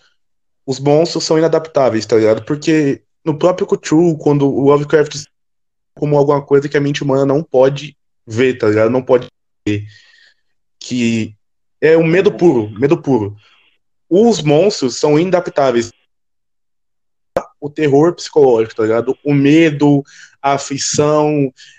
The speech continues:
a decisão que você toma, tá ligado? Eu, eu sou muito fã de Lovecraft, tá ligado? Eu sou, eu virei muito fã de Lovecraft pelo R P G, porque eu come-, conheci o R P G lá em dois mil e quinze, na,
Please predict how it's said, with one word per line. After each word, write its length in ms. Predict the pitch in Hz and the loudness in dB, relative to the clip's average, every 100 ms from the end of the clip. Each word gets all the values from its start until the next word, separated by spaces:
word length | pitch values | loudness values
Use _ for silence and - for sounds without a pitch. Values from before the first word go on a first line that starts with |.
| _ | _
a 100 | 143 | -8
decisão 720 | 139 156 202 - 175 135 156 160 | -2 2 2 0 -4 -2 -2 -2
que 100 | 143 | -2
você 260 | 139 - | -4 -4
toma, 400 | 135 - 135 143 | -6 -2 0 0
tá 120 | 135 120 | 0 2
ligado? 360 | 117 120 123 - - _ - | 2 0 -2 -10 -20 _ 0
Eu, 340 | 170 202 - _ _ - | 2 2 -2 _ _ -4
eu 340 | 165 170 160 - | 0 2 0 -8
sou 280 | - 175 165 | -6 -2 0
muito 220 | 196 - | -2 -2
fã 180 | 170 165 | 0 2
de 80 | |
Lovecraft, 580 | 156 147 117 123 127 - | 2 0 0 0 0 0
tá 60 | 110 | -2
ligado? 320 | 110 117 - | 0 -2 -6
Eu 40 | |
sou, 220 | 127 139 - | -4 -4 0
eu 100 | 131 | 0
virei 180 | 147 151 | 0 0
muito 220 | 151 - | -2 0
fã 100 | 160 | 2
de 60 | 147 | 2
Lovecraft 480 | 131 - 135 131 - - | 0 -2 -4 -4 -10 -2
pelo 220 | 156 208 | 2 4
R 120 | 165 | 2
P 140 | 147 131 | 0 -4
G, 200 | 113 135 | -2 -4
porque 120 | - | -6
eu 40 | |
come-, 240 | 139 143 135 | -4 -2 -2
conheci 320 | - 139 - | -2 -2 2
o 40 | |
R 100 | 139 | 2
P 140 | 131 131 | 0 -6
G 200 | 135 135 _ _ _ | -4 -6 _ _ _
lá 160 | 131 151 | 0 0
em 60 | 185 | 2
dois 200 | 165 143 | 2 2
mil 120 | 143 | 0
e 80 | 143 | -2
quinze, 440 | 123 135 151 151 | -4 -4 -4 -4
na, 180 | 143 | -2